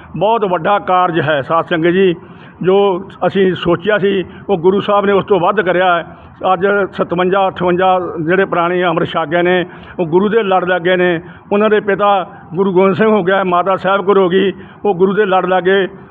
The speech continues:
ਉਹ ਅੱਜ ਜਿਹੜੇ ਆ, ਉਹ ਆਪ ਜਨਮ ਮਰਨ ਤੋਂ ਤਰ ਗਏ ਨੇ। ਸੋ ਇਸ ਕਰਕੇ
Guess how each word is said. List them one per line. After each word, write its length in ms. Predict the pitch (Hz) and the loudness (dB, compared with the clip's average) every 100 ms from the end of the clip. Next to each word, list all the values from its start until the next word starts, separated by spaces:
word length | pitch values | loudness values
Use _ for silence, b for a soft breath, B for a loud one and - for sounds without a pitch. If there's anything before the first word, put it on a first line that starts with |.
| - | -2
ਉਹ 200 | 208 202 | 0 0
ਅੱਜ 140 | 180 | 0
ਜਿਹੜੇ 320 | 170 190 190 | 0 2 2
ਆ, 260 | 196 190 175 - | 2 0 -2 -2
ਉਹ 100 | 190 | 0
ਆਪ 180 | 190 185 | 0 0
ਜਨਮ 300 | 160 185 180 | 0 0 0
ਮਰਨ 220 | 180 170 | 0 0
ਤੋਂ 120 | 180 | 0
ਤਰ 220 | 180 175 | 0 0
ਗਏ 160 | 170 196 | 0 -2
ਨੇ। 240 | 196 185 190 B - | -2 -4 -6 B -2
ਸੋ 220 | 190 202 | 2 4
ਇਸ 160 | 202 135 | 4 0
ਕਰਕੇ 480 | 202 165 196 196 | -2 0 2 2